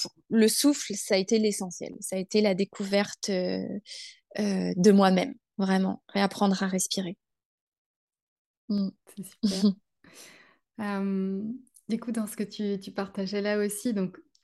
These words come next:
Speaker 2: vraiment cette étape hyper importante, hyper structurante pour toi du souffle, qui t'a vraiment, qui a vraiment répondu à ce premier besoin, euh, bah, ça y est, de, ouf, ouvrir un petit
Speaker 1: Mm.
Speaker 2: peu, et cetera. Mais après, du coup, tu disais, bah, t'as, t'as continué cette découverte, mais par,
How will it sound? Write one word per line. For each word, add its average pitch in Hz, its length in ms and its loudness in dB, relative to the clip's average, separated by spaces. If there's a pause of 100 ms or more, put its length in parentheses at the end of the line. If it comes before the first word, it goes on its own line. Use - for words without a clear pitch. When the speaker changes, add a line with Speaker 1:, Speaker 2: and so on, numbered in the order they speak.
(200)
Speaker 2:
vraiment 208 420 0
cette 196 240 -2
étape 202 480 -2
hyper 226 340 0
importante, 202 540 -8
hyper 202 220 -10
structurante - 500 -6
pour - 180 -10
toi 202 320 -2
du 180 120 -8
souffle, - 340 -8 (180)
qui 196 140 -12
t'a 190 260 -4
vraiment, 196 440 -4
qui 214 100 -6
a 185 60 -4
vraiment 202 180 -2
répondu 202 460 0
à 190 100 2
ce 190 140 -8
premier 208 340 0
besoin, 196 680 0
euh, 175 40 -4 (880)
bah, 190 100 2
ça 202 180 4
y 214 60 8
est, 214 100 8
de, 175 180 8
ouf, - 480 -6
ouvrir 208 400 4
un 202 140 4
petit 202 240 0
Speaker 1:
Mm. - 20 -6
Speaker 2:
peu, 220 320 2
et 190 140 0
cetera. 196 560 -2
Mais 240 120 8
après, 185 320 -2
du 220 140 -4
coup, 226 140 -10
tu 196 160 -10
disais, 190 260 2
bah, 190 160 2
t'as, 190 240 -4
t'as 190 140 -6
continué 202 440 0
cette 254 180 0
découverte, 220 360 2
mais 214 140 4
par, 196 260 -2